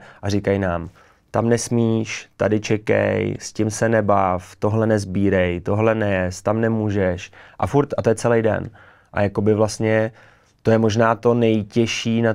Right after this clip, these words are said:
celém tom Survivoru tohleto, že, že vlastně jako dospělý člověk, který,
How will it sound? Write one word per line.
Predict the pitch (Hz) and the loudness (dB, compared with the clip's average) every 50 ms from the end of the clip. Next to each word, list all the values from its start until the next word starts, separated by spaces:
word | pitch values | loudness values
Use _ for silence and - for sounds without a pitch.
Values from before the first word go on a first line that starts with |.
| 110 - | -2 -8
celém | - - 120 117 113 110 110 | -6 -2 0 0 0 0 0
tom | 107 117 113 | 0 -2 -2
Survivoru | 110 - - 113 110 113 120 120 117 101 92 | -2 -4 -2 0 2 2 2 2 0 -2 -4
tohleto, | 90 - 92 92 90 87 - - - 95 90 95 92 - _ - | -4 -4 -4 -4 -4 -4 -6 -10 -10 -10 -10 -10 -12 -20 _ -12
že, | 101 104 104 95 95 92 92 92 92 - - - - - - - - | -6 -2 0 0 2 0 0 -2 -4 -6 -8 -12 -18 -20 -20 -14 -12
že | 95 101 110 | -6 -4 -2
vlastně | 101 98 95 - - 110 107 | -2 -2 -4 -2 -2 -2 -2
jako | 104 101 - 113 107 104 - - - - _ _ _ _ _ _ - - | -2 0 0 0 0 0 -4 -14 -20 -20 _ _ _ _ _ _ -6 0
dospělý | 104 107 90 - - 123 117 123 127 | 0 0 0 0 0 2 2 4 2
člověk, | 120 - - 110 98 98 98 95 90 95 117 123 - - _ | 2 0 -2 0 2 4 4 4 4 4 2 0 -4 -14 _
který, | _ - 101 104 104 104 107 107 104 | _ 0 2 4 4 2 2 0 -2